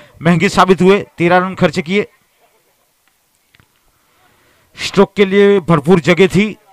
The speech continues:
लेकिन आसानी के साथ प्लेसमेंट किया, और ऐसा लगा कि strike अपने पास रखना चाहते थे भावेश,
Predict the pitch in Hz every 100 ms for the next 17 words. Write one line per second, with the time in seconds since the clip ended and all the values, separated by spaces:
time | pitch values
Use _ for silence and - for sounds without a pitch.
0 | _ _ _ - 165 208 214 185 - 202
1 | 190 156 180 - 175 170 - 185 143 196
2 | 196 147 165 151 190 139 143 156 208 160
3 | 190 165 - - - - 180 208 170 147
4 | 185 190 170 165 - 190 - 160 156 175
5 | 180 180 117 156 165 208 -